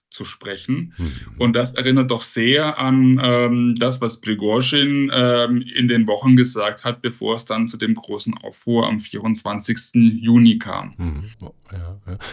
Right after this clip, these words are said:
Speaker 2: Was sagt dir das denn jetzt über den inneren Zustand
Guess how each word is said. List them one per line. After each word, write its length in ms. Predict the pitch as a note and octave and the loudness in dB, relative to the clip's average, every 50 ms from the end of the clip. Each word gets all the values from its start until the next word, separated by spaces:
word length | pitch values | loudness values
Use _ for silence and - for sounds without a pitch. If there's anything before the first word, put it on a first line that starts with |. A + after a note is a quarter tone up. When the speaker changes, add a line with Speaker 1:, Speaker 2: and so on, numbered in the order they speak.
| - - | -6 -4
Speaker 2:
Was 160 | A#2+ A#2+ - | -2 0 2
sagt 220 | E3 D#3+ - - | 2 0 2 0
dir 60 | F#3 | 0
das 140 | D3+ A#2+ - | 0 0 0
denn 180 | - - G#2+ G2+ | 0 0 0 2
jetzt 200 | G2 F#2+ - - | 0 -2 -2 -4
über 180 | G2 G2+ G2+ | -4 -2 -2
den 280 | F#2 F#2 F#2 F#2 F2+ - | 0 0 0 -2 -2 -2
inneren 400 | - B2 C3 C#3 C3 A#2+ A#2+ A2 | 0 2 2 2 2 2 2 0
Zustand 800 | - - - - C3+ C#3 C3+ - - - B2+ A#2+ A#2 A#2 - - | 0 -2 -4 -2 -2 -2 -2 -4 -2 0 0 2 4 4 4 4